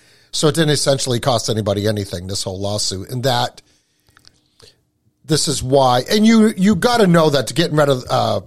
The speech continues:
Tucker Carlson and Dan Bongino was part of that settlement. So if BlackRock sued themselves because they own both companies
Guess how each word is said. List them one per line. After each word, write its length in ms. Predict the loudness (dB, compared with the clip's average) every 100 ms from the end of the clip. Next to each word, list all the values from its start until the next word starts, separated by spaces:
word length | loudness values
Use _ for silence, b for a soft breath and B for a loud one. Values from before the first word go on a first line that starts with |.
| _ _ -20 -16 -6
Tucker 220 | -6 -4
Carlson 540 | -2 0 0 -2 -6 -4
and 320 | -2 -2 -2
Dan 200 | -2 0
Bongino 540 | 0 -2 -2 -4 -2
was 180 | -4 -6
part 280 | -6 -6 -6
of 60 | -6
that 140 | -6
settlement. 400 | -6 -4 -6 -8 _ _ _ _ _ _ _ _ _ -20 -20 b b b b b b
So 220 | -4 0 0
if 100 | 0
BlackRock 500 | -2 0 0 0 0
sued 260 | -4 -2
themselves 500 | -2 -4 0 0 0
because 260 | -4 -6 -4
they 120 | -4
own 220 | -4 -4
both 220 | -4 -6
companies 680 | -8 -12 -14 -16 -10 -10 -12